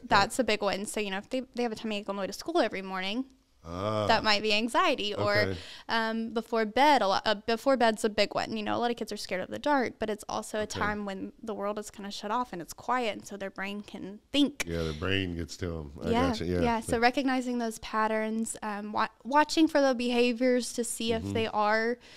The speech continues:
Speaker 2: um, <clears throat> in correlation with anything, if they're after a certain time.
Speaker 1: Yeah.
Speaker 2: Um, again, with, like, belly aches.
Speaker 1: Yeah. Do you see certain symptoms more prevalent with certain,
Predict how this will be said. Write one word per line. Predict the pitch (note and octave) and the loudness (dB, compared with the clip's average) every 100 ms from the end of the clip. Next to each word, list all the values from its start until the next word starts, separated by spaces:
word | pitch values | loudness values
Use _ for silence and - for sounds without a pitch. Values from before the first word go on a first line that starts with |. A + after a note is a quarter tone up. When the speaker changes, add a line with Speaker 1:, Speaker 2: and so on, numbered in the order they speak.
| - - | -8 4
Speaker 2:
um, | A3+ G#3+ G#3+ A3 - - _ | 6 6 4 0 -4 -8 _
<clears throat> | _ - | _ -12
in | G3+ A#2 | -6 -6
correlation | - A3+ G3+ G3 - | -4 -4 -4 -4 -4
with | A#3 A3+ | -4 -6
anything, | A3+ A3+ A#3+ | -6 -6 -6
if | A3+ | -6
they're | G#3 G3+ | -6 -4
after | G3 - A3 | -4 -6 -8
a | G#3 | -8
certain | - A3 G3+ G#3 | -8 -8 -8 -10
time. | - G3+ G3+ G3 G3+ F#3+ | -8 -6 -4 -6 -8 -4
Speaker 1:
Yeah. | F3 D#2 | -6 -6
Speaker 2:
Um, | G3 F#3+ F#3+ F#3 - - - - - - - B3+ - _ _ A3 | -8 -8 -8 -12 -14 -20 -20 -12 -8 -8 -12 -20 -20 _ _ -6
again, | G#3 G#3 G3+ G#3+ | -2 -2 -2 -4
with, | A3 | -4
like, | A3 A3 | -6 -2
belly | A3+ A3 A3 A3 | 0 2 0 -2
aches. | G#3 G#3 G#3+ - - - | -6 -6 -10 -14 -14 -8
Speaker 1:
Yeah. | F2 D#2 _ _ _ - - _ _ _ _ - - | -8 -8 _ _ _ -20 -20 _ _ _ _ -20 -6
Do | A#2+ | -2
you | E3 | 0
see | E3 - C#3+ D3+ | -2 -2 -2 -4
certain | - B2+ A#2+ G#2 | -2 -2 -2 -4
symptoms | - A2+ A2 G2 F2 | -6 -4 -4 -6 -6
more | G2 F#2+ | -6 -4
prevalent | - F#2 G2 G2 | 0 0 0 -2
with | F2 D#2+ | -4 -4
certain, | - E2+ E2 D#2+ | -2 -2 -2 -8